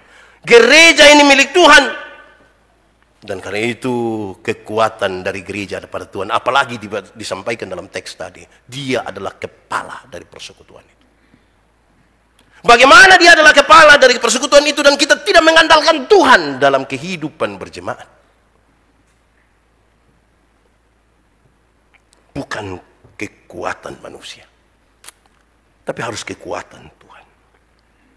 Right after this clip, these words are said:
Gereja yang mengandalkan Tuhan. Dalam perjalanan ini, saudara-saudara, rata-rata, bukan rata-rata, seluruh jemaat di Gemiti yang begini banyak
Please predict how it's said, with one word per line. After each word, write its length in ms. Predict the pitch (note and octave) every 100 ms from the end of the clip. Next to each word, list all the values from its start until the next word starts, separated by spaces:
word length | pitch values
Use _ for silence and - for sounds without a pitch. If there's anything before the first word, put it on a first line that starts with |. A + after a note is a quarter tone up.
| _ _ -
Gereja 640 | F#2+ G2+ F#2 F#2 F2 F2 - _ _ _ _ _ _ -
yang 160 | F#2
mengandalkan 640 | E2 E2 E2 F2 - - _
Tuhan. 240 | _ - - _ _ _ _ _ _ _ _ _ - _
Dalam 240 | - A#2 A2
perjalanan 480 | A#2 A#2 A#2+ B2
ini, 100 | A#2+
saudara-saudara, 640 | C3 - G2+ - A2+ A#2+ A#2+ _ _ _ _ _ _ _ _ _ _ _ _ _ _ _ -
rata-rata, 720 | G#2 G#2 A#2+ B2 C3 B2+ B2+
bukan 180 | B2+ C#3+
rata-rata, 420 | C3+ A#2 G#2 F#2
seluruh 560 | F#2 C3+ B2+ D3 C#3+ D3
jemaat 480 | B2 A#2+ B2+ B2 B2
di 80 |
Gemiti 400 | A2+ A#2 B2+ B2
yang 60 | A2
begini 240 | G#2+ A2 A2+
banyak 260 | A#2+ A#2